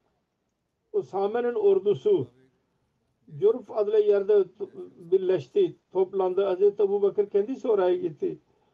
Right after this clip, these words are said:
Oraya giderek, e, e, kontrol etti ve ona sıra, onu sıraya koydu. Yol esra'nın manzarası çok hayret vericiydi.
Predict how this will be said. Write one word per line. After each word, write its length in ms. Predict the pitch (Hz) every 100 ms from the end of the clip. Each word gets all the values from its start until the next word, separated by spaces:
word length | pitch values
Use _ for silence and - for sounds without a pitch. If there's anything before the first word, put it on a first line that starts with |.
| _ _
Oraya 340 | 208 208 208 208
giderek, 540 | 202 196 214 214 -
e, 60 | 214
e, 600 | 208 202 - 196 185 185
kontrol 460 | 196 190 202 220 220
etti 400 | 185 180 147 - _ _ -
ve 160 | 190
ona 180 | 202 202
sıra, 300 | - 196 202
onu 120 | 202
sıraya 400 | - 185 202 208
koydu. 440 | 196 190 185 165 -
Yol 360 | 180 190 208
esra'nın 1200 | 214 202 - 202 190 190 - 214 214 196 165 175
manzarası 600 | 185 190 196 196 - 208
çok 240 | - 208 170
hayret 320 | 196 233 220
vericiydi. 520 | 175 165 160 143